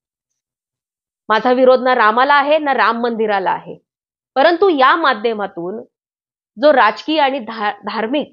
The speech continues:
उन्माद निर्माण होत आहे त्याला कोण रोखणार? आज समाजामध्ये चर्चा करताना, कुणाला विचारताना, कुणाशी बोलताना सहजपणे लोक आपलं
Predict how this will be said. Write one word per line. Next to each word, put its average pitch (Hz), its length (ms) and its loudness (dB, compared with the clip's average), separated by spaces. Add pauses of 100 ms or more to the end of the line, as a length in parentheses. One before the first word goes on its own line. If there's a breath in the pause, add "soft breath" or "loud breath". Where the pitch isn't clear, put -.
(120)
उन्माद 254 500 0 (2250)
निर्माण 226 380 2
होत 214 240 -4
आहे 175 400 -6 (260)
त्याला 220 220 2
कोण 233 240 -2
रोखणार? - 400 -12 (2500)
आज 208 180 0
समाजामध्ये 226 560 0
चर्चा 233 360 0
करताना, 233 420 -2
कुणाला 233 340 0
विचारताना, 233 560 -2
कुणाशी 226 380 -4
बोलताना 240 460 0
सहजपणे 302 640 -2
लोक 277 180 2
आपलं 240 300 -2